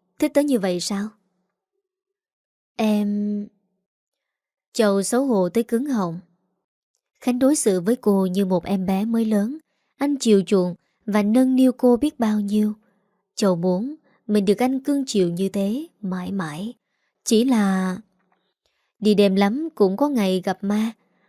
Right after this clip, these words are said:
Một đồng nghiệp đã vô tình bắt gặp Châu lên xe của Khánh sau giờ làm. Lúc câu chuyện đến tai Châu thì mọi thứ đã trở thành một mớ hỗn tạp.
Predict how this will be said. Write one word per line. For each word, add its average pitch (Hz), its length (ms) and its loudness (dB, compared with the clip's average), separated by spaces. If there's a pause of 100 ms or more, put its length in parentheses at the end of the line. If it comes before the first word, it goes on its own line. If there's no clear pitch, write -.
(200)
Một 220 140 0
đồng 220 200 4
nghiệp 214 120 4
đã 226 240 0
vô 269 160 4
tình 190 300 -2
bắt 294 200 -4
gặp 196 240 -4
Châu 220 220 0
lên 214 200 0
xe 202 240 -4
của 185 200 -4
Khánh 220 400 -8
sau 233 220 -4
giờ 185 180 -2
làm. 165 320 -6 (1300)
Lúc 339 180 0
câu 277 140 4
chuyện 196 360 0
đến 247 220 -2
tai 220 240 0
Châu 208 480 -2
thì 226 120 -2
mọi 190 240 0
thứ 226 180 -2
đã 240 120 0
trở 214 200 -2
thành 208 240 -4
một 180 220 -4
mớ 202 180 0
hỗn 220 360 -2
tạp. 180 260 -4